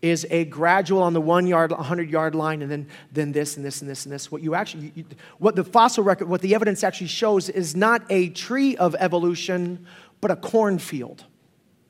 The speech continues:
where all of them show up at the exact same time,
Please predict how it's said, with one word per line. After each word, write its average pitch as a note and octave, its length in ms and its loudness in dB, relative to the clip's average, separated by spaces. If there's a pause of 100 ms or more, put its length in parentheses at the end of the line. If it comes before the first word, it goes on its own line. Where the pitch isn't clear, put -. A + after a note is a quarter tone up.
(920)
where F3 260 0
all A#3 220 8
of G#3+ 120 6
them A3 180 4
show G3 240 2
up F#3+ 160 0
at E3+ 80 -2
the D#3+ 140 -4
exact C#3+ 640 -4
same D#3+ 280 -6
time, B2+ 480 -12